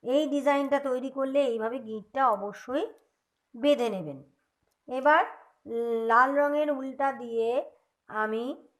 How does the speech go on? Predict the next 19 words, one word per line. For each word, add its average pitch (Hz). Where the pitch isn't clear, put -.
তিনটে 330
ঘর 226
একই 247
পদ্ধতিতে 220
বগলে 220
বন্ধ 208
করে 170
দেবো। 160
ফার্স্ট 294
ঘরটা 240
এমনি 240
তুলে 220
নিলাম, 220
সেকেন্ড 294
ঘরটা 294
লাল 240
রঙের 262
উল 240
দিয়ে 233